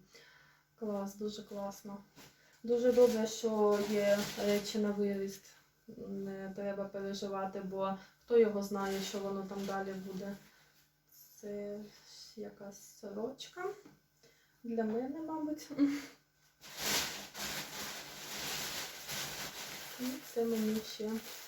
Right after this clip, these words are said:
жіночі. Пані Тетяна, я вам дуже-дуже вдячна. Пані Тетяна мешканка Харкова, вона мешкає, е, на Салтівці. Якщо я не помиляюсь, на Північній Салтівці.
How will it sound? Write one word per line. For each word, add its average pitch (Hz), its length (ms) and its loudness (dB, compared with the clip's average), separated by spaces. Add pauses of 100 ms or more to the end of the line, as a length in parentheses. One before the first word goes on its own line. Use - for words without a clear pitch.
(100)
жіночі. 226 300 2
Пані 240 220 2
Тетяна, 220 520 4
я 214 200 4
вам 220 340 6
дуже-дуже 202 1000 4
вдячна. 196 560 0
Пані 202 300 4
Тетяна 196 680 2 (320)
мешканка 196 800 2
Харкова, 226 680 2
вона 196 560 2
мешкає, 190 880 -4 (280)
е, 202 40 -8
на 190 220 -6
Салтівці. 285 800 -6 (720)
Якщо 202 300 -2
я 196 60 -2
не 196 80 2
помиляюсь, 196 580 0
на 190 60 -8
Північній 220 640 0
Салтівці. 208 720 -2